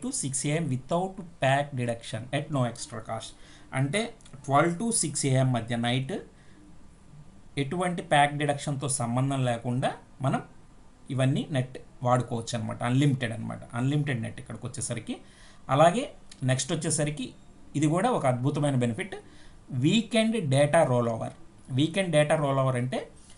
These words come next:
సపోజ్ మనం ఈ Vodafone Idea కస్టమర్స్, సబ్స్క్రైబర్స్ ఎవరైతే ఉంటారో వాళ్ళు మండే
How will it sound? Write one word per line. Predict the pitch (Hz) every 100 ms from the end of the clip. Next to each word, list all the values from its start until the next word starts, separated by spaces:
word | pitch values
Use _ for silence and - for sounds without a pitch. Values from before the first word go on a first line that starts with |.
| - - -
సపోజ్ | 139 180 269 - - - - 135
మనం | 180 233 - - - - - - - - - - 135
ఈ | 135
Vodafone | 139 165 170 165 147
Idea | 143 151 -
కస్టమర్స్, | 131 - 135 131 - -
సబ్స్క్రైబర్స్ | 127 127 - 139 135 131 127
ఎవరైతే | 120 120 127 120
ఉంటారో | 113 131 - - - - - - - - 123
వాళ్ళు | 135 165 151 135 - - - 117
మండే | 131 156 180